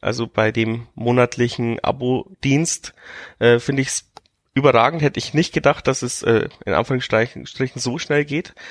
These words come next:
dass wir da schon sieben Unterstützer und Unterstützerinnen haben. Das bringt jetzt zweiunddreißig Euro im Monat und die Einzelspenden waren, äh, nochmal krasser.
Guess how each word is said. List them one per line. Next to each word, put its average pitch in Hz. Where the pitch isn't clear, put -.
dass -
wir 120
da 127
schon 127
sieben 143
Unterstützer 131
und 117
Unterstützerinnen 143
haben. 147
Das -
bringt 131
jetzt -
zweiunddreißig 170
Euro 151
im 143
Monat 143
und 160
die 143
Einzelspenden 147
waren, 127
äh, 123
nochmal 123
krasser. 175